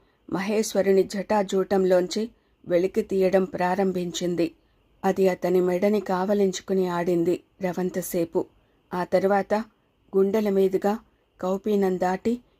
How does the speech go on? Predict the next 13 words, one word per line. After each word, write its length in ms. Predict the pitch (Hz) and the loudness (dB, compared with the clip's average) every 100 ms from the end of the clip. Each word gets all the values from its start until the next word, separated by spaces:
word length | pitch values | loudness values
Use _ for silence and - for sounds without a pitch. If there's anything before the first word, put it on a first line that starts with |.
| _ | _
కాళ్ల 320 | 196 196 214 202 | -4 -2 0 2
మీదుగా 440 | 196 190 185 208 - _ _ - | 2 2 0 0 -4 _ _ -8
నేల 260 | 196 202 220 | -4 -2 0
మీదికి 360 | 202 185 185 185 | 2 2 0 -6
వచ్చింది. 560 | 180 - 175 175 - _ _ _ _ - | -6 -8 -6 -4 -6 _ _ _ _ -6
అతని 280 | 190 196 185 | -2 0 0
కాళ్ల 400 | - 196 208 214 | 0 0 0 0
ముందు 280 | 196 185 185 | 0 2 2
నిలబడి 520 | 180 185 196 202 190 | 2 0 2 0 0
పడగ 340 | 190 185 190 | -4 -4 -2
ఎత్తితే 560 | 202 180 - 185 196 226 _ _ _ _ 190 | -2 -2 -4 -4 -4 -6 _ _ _ _ -4
దాని 220 | 185 196 | 0 0
పడగ 500 | 190 185 196 202 | 0 0 0 0